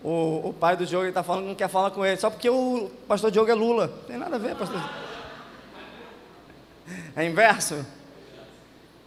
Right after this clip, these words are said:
Então, tem gente sem se falar, por quê? O coração tá todo de, pra Deus? Não, irmãos. Tem gente criando guerra com o coração firme. Ca-, não, porque tem que ser o Bolsonaro, porque tem que ser isso, porque, é, não. Tem gente, irmãos, que tá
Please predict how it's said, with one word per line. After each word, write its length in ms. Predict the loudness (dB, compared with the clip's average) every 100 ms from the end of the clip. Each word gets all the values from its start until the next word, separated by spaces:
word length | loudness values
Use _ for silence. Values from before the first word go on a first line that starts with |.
| -20 -20 -20 -20 -20 -20
Então, 260 | -2 -2 -2 -8 -20 -14
tem 160 | -6 2
gente 240 | 2 2
sem 140 | 0 -2
se 100 | 2
falar, 340 | 6 8 6
por 140 | 4
quê? 360 | 2 4 4 2 -4 -18 -20 -20 -20 -20 -14
O 60 | 0
coração 440 | 6 8 8 6
tá 140 | 4 6
todo 300 | 8 8 6
de, 120 | -2
pra 200 | 2 6
Deus? 400 | 8 8 4 -4 -6
Não, 340 | -2 0 0
irmãos. 400 | -2 -8 -10 -16 -20 -20 -20 -20 -8
Tem 80 | -4
gente 180 | -4 -2
criando 280 | 0 0
guerra 380 | 0 0 2 2
com 100 | 0
o 40 | 0
coração 360 | 2 2 0
firme. 200 | -4 -6
Ca-, 140 | -6 -6
não, 140 | 0 0
porque 120 | 0
tem 140 | -2
que 60 | 2
ser 60 | 2
o 40 |
Bolsonaro, 380 | 2 0 0 -2
porque 160 | -6
tem 120 | -10 -6
que 60 |
ser 140 | -4 -4
isso, 60 |
porque, 200 | -4 -10 -12 -18 -6
é, 100 | 2
não. 160 | 2 2 -2 -16 -20 -6
Tem 200 | 0 2
gente, 400 | 4 4 4 4
irmãos, 280 | 2 4 2
que 100 | 0
tá 500 | 0 4 6 4 0